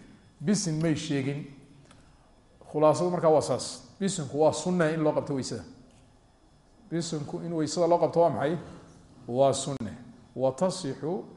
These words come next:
alwudu'u aw alwudu'u, tasixu alwudu' Bedoni.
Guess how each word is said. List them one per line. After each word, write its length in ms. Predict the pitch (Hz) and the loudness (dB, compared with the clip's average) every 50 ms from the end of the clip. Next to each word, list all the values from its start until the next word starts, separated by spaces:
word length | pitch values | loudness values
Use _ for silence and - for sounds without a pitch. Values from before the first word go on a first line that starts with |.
| - - - - - _ _ _ _ _ _ _ _ _ _ - | -20 -20 -20 -20 -20 _ _ _ _ _ _ _ _ _ _ -2
alwudu'u 840 | 123 127 139 143 139 139 139 135 120 139 160 185 196 185 185 185 - 139 | -2 0 0 0 0 -2 -2 -4 -2 -2 0 0 2 0 0 0 -2 -4
aw 100 | 135 135 143 | -4 -4 -4
alwudu'u, 760 | 139 135 139 135 131 131 135 156 170 180 165 147 147 151 - - - - - - - - - - | -4 -4 -2 -2 -2 -2 -2 -2 -2 -2 -2 -2 -4 -6 -8 -12 -18 -20 -20 -20 -20 -20 -16 -10
tasixu 360 | - 170 165 - 156 - - | -8 -8 -6 -8 -8 -8 -6
alwudu' 640 | 147 139 139 143 143 165 190 214 240 - - - - - - - - - - - - - _ _ - | -4 -4 -2 -2 2 4 4 4 2 0 -6 -14 -16 -20 -20 -20 -20 -20 -20 -20 -20 -20 _ _ -14
Bedoni. 320 | - 113 113 135 135 110 | -10 -6 -4 -4 -4 -6